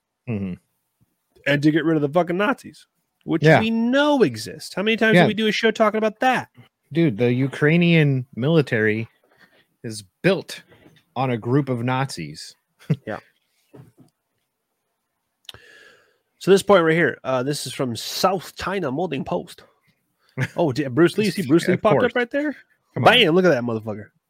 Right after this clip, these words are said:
Speaker 1: <laughs>
Speaker 2: Um, okay, China, Russia asks U N to check biological warfare strength of U S and allies. Scientific and tech advancement, advances are, uh, raise the risk of biological agents being used as a weapon. Their joint statement says Chinese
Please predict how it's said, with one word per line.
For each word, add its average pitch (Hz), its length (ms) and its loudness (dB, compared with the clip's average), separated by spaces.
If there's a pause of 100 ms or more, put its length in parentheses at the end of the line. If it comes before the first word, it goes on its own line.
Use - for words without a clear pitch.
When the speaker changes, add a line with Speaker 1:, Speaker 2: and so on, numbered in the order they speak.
(220)
Speaker 1:
<laughs> 104 100 -12 (480)
Speaker 2:
Um, 110 380 -8 (560)
okay, 139 200 -2
China, 180 360 0
Russia 156 440 2
asks 135 460 -8
U 151 280 -2
N 131 180 -2
to 120 80 -6
check 127 320 -6
biological 110 560 -4
warfare 107 360 -6
strength 110 460 -10
of 104 160 -16
U 107 220 -8
S 101 220 -12
and 101 180 -16
allies. 113 520 -10 (880)
Scientific 127 500 -6
and 117 140 -10
tech 131 180 -8
advancement, 131 720 -8
advances 123 480 -8
are, 117 500 -6
uh, 110 200 -2
raise 135 260 0
the 123 120 -2
risk 131 240 -4
of 113 140 -8
biological 120 560 -4
agents 113 340 -6
being 110 260 -6
used 107 180 -6
as 95 100 -10
a 104 40 -10
weapon. 156 360 -6
Their 110 120 -4
joint 101 320 -8
statement 92 320 -12
says 107 260 -4
Chinese 131 640 -8